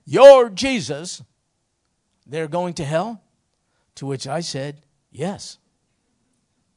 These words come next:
That's the answer. He went ballistic. "How dare you say that?"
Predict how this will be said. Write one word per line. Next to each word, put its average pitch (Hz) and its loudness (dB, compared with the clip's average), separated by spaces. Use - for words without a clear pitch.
That's - -20
the 110 -18
answer. 185 -20
He 165 -10
went 131 -10
ballistic. 127 -16
"How 269 2
dare 262 -2
you 277 0
say 269 -4
that?" 175 -10